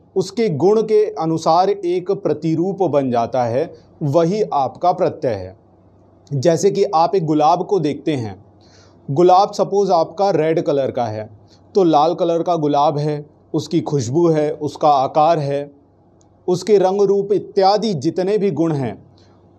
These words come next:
उनका जो है आपकी आत्मा पे प्रत्ययीकरण हो जाता है, उनकी एक जो है प्रतिलिपि जो है आपकी आत्मा में बन जाती है और वही आगे चल के आपके प्रत्यय कहलाती है।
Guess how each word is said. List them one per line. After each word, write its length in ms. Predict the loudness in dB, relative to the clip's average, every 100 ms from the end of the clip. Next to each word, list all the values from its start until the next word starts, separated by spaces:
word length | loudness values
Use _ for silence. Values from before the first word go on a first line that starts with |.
| _ -2
उनका 400 | 0 2 2 2
जो 180 | 2 2
है 400 | 2 0 -2 -10 _ _ _ 2
आपकी 560 | 4 2 0 -4 -6 -4
आत्मा 420 | -2 -2 -4 -4
पे 200 | -2 -4
प्रत्ययीकरण 880 | -4 -4 -6 -2 0 0 2 0 2
हो 160 | 0 0
जाता 340 | 0 0 -2
है, 280 | -6 -8 -14 _ _ _ _ -2
उनकी 460 | 0 0 -2 0 4
एक 260 | 4 4
जो 220 | 0 2
है 580 | 2 2 2 0 -8 _ _ _
प्रतिलिपि 640 | 2 2 2 0 -2 -2 0
जो 160 | 2
है 320 | 2 0 -2 0
आपकी 320 | -2 0 2
आत्मा 340 | 2 2 -2
में 220 | -2 -2 -2
बन 180 | 0
जाती 320 | 2 0 0 -4
है 340 | -2 -4 -6 -18 -10 -2
और 140 | 0
वही 420 | 0 0 0 -2 -4 -2
आगे 240 | 0 0
चल 220 | 0 -2
के 120 | 0
आपके 460 | 0 0 0 -2 -2
प्रत्यय 520 | -4 0 0 2 0
कहलाती 460 | 0 -2 -4 -4 -8
है। 220 | -8